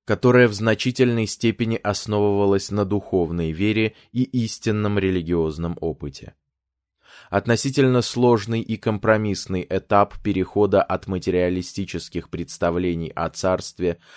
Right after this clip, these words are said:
которых придерживались последователи учителя, к более идеалистическим и духовным представлениям, которым учил Иисус, теперь практически закончился.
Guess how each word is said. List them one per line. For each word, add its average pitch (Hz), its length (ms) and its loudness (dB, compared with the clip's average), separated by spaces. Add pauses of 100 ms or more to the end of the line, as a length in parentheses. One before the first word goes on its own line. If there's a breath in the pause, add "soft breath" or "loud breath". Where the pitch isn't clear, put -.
(120)
которых 95 400 -2
придерживались 87 840 0
последователи 80 840 -4
учителя, 101 640 -2 (240 loud breath)
к 95 100 -14
более 120 460 8
идеалистическим 104 1120 0
и 98 240 -2
духовным 85 720 -2
представлениям, 98 960 -4 (200 loud breath)
которым 95 440 0
учил 90 460 -4
Иисус, 90 640 -6 (360 soft breath)
теперь 139 320 2
практически 104 680 -2
закончился. 90 960 -2